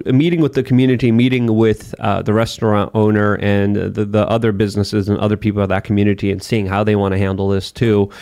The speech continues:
uh, creating a relationship with them and, and having them come together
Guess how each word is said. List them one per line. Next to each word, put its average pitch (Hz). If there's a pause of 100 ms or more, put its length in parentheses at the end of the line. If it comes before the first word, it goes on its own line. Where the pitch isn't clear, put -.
(340)
uh, 113
creating 131
a 113
relationship 107
with 101
them 104
and, 107
and 110
having 156
them 151
come 135
together 110